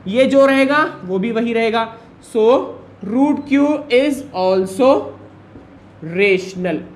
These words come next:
root Q is also rational। But यहाँ पर आप एक बात गौर करिए, मैंने पहले ही आपको लिखा दिया था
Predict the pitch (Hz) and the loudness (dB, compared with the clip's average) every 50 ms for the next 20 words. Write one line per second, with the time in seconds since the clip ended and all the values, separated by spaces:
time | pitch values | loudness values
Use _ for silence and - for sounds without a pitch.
0 | - - - - - - - - - - - - - - - - - - - 170 | -20 -20 -20 -20 -20 -20 -20 -20 -20 -20 -20 -20 -20 -20 -20 -20 -20 -18 -10 -4
1 | 175 196 220 240 240 - - 247 254 254 254 247 214 226 214 214 214 208 214 277 | 0 0 0 0 0 -4 -4 -4 -2 0 0 2 2 4 4 4 2 2 0 2
2 | 285 320 453 523 - - - - - - 180 190 214 226 208 202 214 - 220 180 | 4 4 4 2 0 -4 -12 -20 -18 -12 -6 -2 0 0 0 0 -2 -4 -6 -6
3 | 160 151 - - - - - - 180 202 302 302 - - 349 415 - - - - | -6 -8 -12 -20 -20 -20 -14 -4 0 2 2 2 2 -2 -6 -8 -10 -14 -8 -4
4 | 233 269 320 311 330 330 330 320 320 302 311 302 247 240 254 262 277 262 247 254 | -2 0 2 2 2 4 4 4 4 4 2 2 2 2 2 2 2 2 2 2
5 | 262 254 254 233 220 226 240 269 294 - - - - - 226 269 302 320 311 - | 2 2 0 -2 -4 -2 -2 -4 -4 -6 -10 -18 -12 -6 -2 -2 -2 -2 -4 -6
6 | - - 254 254 262 277 311 330 320 339 - 330 311 311 - 320 302 269 269 - | -4 -4 -2 0 0 0 2 2 4 4 4 4 2 0 -4 -6 -6 -6 -6 -4
7 | 269 277 262 247 233 226 214 196 - - 233 240 285 | 0 0 0 2 2 2 0 0 2 2 0 2 0